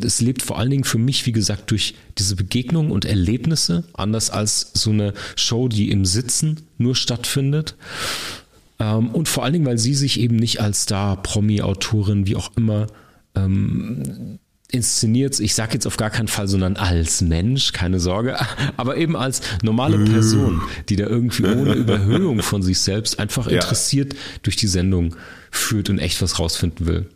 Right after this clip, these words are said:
Speaker 1: Und aus dem Grund auch von mir die Verehrung für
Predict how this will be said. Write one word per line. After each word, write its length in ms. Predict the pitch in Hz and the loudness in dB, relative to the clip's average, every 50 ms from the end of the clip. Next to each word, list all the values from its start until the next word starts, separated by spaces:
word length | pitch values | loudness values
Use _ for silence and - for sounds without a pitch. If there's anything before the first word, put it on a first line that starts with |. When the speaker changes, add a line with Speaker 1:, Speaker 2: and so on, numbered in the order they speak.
| - - - | -18 -8 -4
Speaker 1:
Und 160 | 104 104 - | -4 -2 -2
aus 160 | - 98 - | -2 0 2
dem 160 | - 98 98 | 2 2 2
Grund 420 | 92 - 87 92 98 98 - - - | 0 0 2 0 0 0 -4 -6 -6
auch 240 | 104 110 - - - - - - | -6 -4 -4 -6 -8 -10 -20 -10
von 280 | - - - 120 113 110 | -6 -2 0 2 2 4
mir 360 | 104 98 98 98 98 98 101 - - - - - - - - | 4 4 4 4 2 2 0 -4 -8 -18 -20 -20 -20 -12 -4
die 140 | - 87 85 | 0 0 0
Verehrung 680 | - - - - - 95 95 92 85 87 85 85 90 90 - - - _ _ | 0 -2 -4 0 0 2 2 4 4 4 2 2 0 -4 -8 -16 -20 _ _
für 420 | - - - - 85 78 76 - | -12 -10 -2 0 2 2 2 0